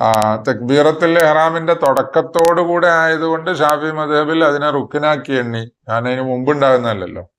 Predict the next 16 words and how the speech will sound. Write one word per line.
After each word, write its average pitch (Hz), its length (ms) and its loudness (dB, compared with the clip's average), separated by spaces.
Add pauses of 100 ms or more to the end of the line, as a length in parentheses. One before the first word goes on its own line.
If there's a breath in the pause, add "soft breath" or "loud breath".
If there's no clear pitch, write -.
(760)
ഹനഫി 117 300 2
മദ്ഹബിൽ 147 480 4
മുമ്പുണ്ടാകേണ്ടതാണ്. 147 1200 0 (800)
അതായത് 127 460 2
ആ 139 120 4
മുഖാറനത്തിന്റെ 165 1160 0
വ്യത്യാസമാണ്. 139 680 0
അവല് 135 640 -2 (120)
എന്താണ്, 147 420 -2
തക്ബീറത്തുൽ 147 760 -2
ഇഹ്റാമിനോട് 139 800 0
ചേർന്ന് 135 440 0
വരണം 135 440 0
നിയ്യത്ത് 135 600 -2
എന്ന് 127 140 -2
പറയുന്നത്. 117 760 -2